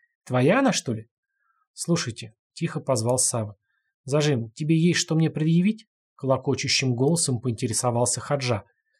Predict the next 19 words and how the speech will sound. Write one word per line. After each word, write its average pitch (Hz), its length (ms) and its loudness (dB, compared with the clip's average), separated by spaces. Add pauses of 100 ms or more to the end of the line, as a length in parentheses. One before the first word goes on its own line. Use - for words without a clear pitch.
(280)
Два 185 300 4
чувства 202 400 0
с - 80 -4
попеременным 165 580 4
успехом 165 540 0
воевали 139 420 2
внутри 143 300 0
уголовника. 139 720 2 (320)
Униженное 139 560 2
чувство 135 360 -4
достоинства 139 720 0
и 117 60 2
страх 123 440 -2
перед 139 160 2
отмороженным 127 580 2
уголовником. 135 600 0 (440)
В - 120 -20
конце 131 320 -2
концов, 127 460 -2